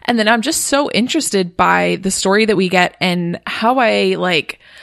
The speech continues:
I don't know. I found myself disappointed by having so much story. But I mean, you know, I would say they maybe, like, went a bit, it, you know, left one extreme and went towards the other one. But it's, I don't know. It's just a, it's a lot. And for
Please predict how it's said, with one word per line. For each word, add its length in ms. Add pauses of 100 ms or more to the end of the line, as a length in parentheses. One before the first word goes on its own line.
(340)
I 120
don't 140
know. 220
I 100
found 180
myself 340
disappointed 640
by 140
having 480
so 260
much 240
story. 400
But 300 (260)
I 120
mean, 280
you 80
know, 220
I 160
would 160
say 160
they 120
maybe, 300
like, 240
went 200
a 40
bit, 320
it, 340
you 120
know, 180
left 320
one 220
extreme 440
and 140
went 180
towards 360
the 140
other 200
one. 340
But 280 (480)
it's, 420 (180)
I 120
don't 180
know. 240
It's 300
just 280 (100)
a, 180 (120)
it's 180
a 100
lot. 580
And 340 (140)
for 80